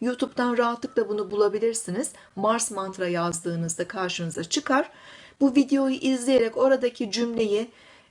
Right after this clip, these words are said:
kendiniz de tekrarlarsanız, çünkü ses bir titreşimdir, titreşim de bir enerjidir. Ee, bunu en azından retro süresince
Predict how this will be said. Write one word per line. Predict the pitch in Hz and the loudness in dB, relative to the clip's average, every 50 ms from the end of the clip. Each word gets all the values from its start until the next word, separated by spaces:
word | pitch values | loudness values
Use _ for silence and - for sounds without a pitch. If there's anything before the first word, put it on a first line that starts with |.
| _ _ _ _ - | _ _ _ _ -2
kendiniz | - 254 240 233 240 240 240 247 240 233 - | 0 2 2 2 2 2 2 2 2 2 0
de | 220 220 | -2 0
tekrarlarsanız, | - 220 208 - 220 208 208 208 247 277 311 320 - - 226 220 220 - | 0 -2 0 2 4 4 4 4 4 2 0 -2 -2 -4 -6 -6 -6 -6
çünkü | - 220 214 | -6 -6 -2
ses | 214 - - 226 220 220 - - | -2 0 0 0 -2 -2 -4 -6
bir | - - | -8 -8
titreşimdir, | - 208 202 - 214 214 208 - - 285 285 262 185 180 | -6 -6 -4 0 2 2 2 2 0 -2 -2 0 0 -2
titreşim | 175 - - 196 - 202 202 202 - 214 202 | -2 -2 -6 -4 -2 -2 -2 -2 -2 -2 0
de | 208 202 | 0 0
bir | 202 - - | 2 0 -2
enerjidir. | 202 185 175 175 175 175 175 254 320 294 - 208 208 - - - - - - - - - - - - - _ - | -2 0 2 2 2 2 0 0 -2 0 0 0 -2 -2 -6 -14 -20 -20 -20 -20 -20 -20 -20 -20 -20 -18 _ 0
Ee, | - 226 226 233 226 240 | 4 4 4 4 2 0
bunu | 269 285 | 0 0
en | 302 277 311 | 2 4 4
azından | 330 330 294 285 285 285 285 285 277 254 | 4 4 4 4 2 2 4 4 4 4
retro | 285 330 330 - 330 302 285 | 2 2 2 0 0 0 0
süresince | - - 269 277 277 - - 302 302 262 - 254 247 | -2 -2 -2 -2 -2 0 -2 -2 0 2 4 4 4